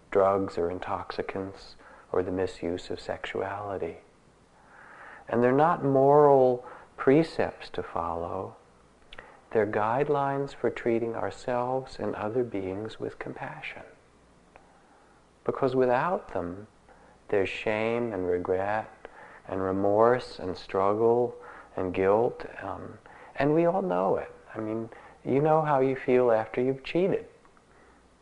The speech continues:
Even if it's on your taxes and you don't think that the government really deserves it. Still, there's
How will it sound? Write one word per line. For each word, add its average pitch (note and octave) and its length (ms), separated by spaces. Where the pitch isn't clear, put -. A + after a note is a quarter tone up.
Even A2 280
if F#2+ 120
it's - 160
on F#2 200
your F#2 100
taxes F2+ 540
and F2+ 120
you F2+ 60
don't F#2 260
think F#2 180
that - 120
the F#2+ 80
government F#2 500
really F#2 380
deserves F#2 640
it. F#2 180
Still, F3+ 460
there's G#2 320